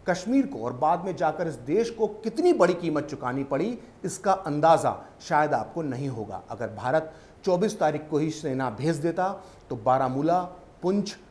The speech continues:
रजौरी, नौशेरा, अखनूर, कोटली और छंब में हजारों लोगों की जान और हजारों महिलाओं की इज्जत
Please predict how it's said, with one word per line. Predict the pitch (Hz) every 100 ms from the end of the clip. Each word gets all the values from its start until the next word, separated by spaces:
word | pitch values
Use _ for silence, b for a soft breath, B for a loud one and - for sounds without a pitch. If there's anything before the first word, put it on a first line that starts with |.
| - -
रजौरी, | 135 156 165 190 196 - - 120
नौशेरा, | 147 151 180 180 190 185 - 147
अखनूर, | 143 170 190 202 - -
कोटली | 190 214 180 123 - 131
और | 135 -
छंब | 214 214
में | 180 170 214 B B -
हजारों | 156 170 185 180
लोगों | 151 143
की | 139 113
जान | 131 131 185 190 B B
और | 139 -
हजारों | 143 160 190
महिलाओं | 170 139 147 160
की | 160 151 175
इज्जत | 139 143 -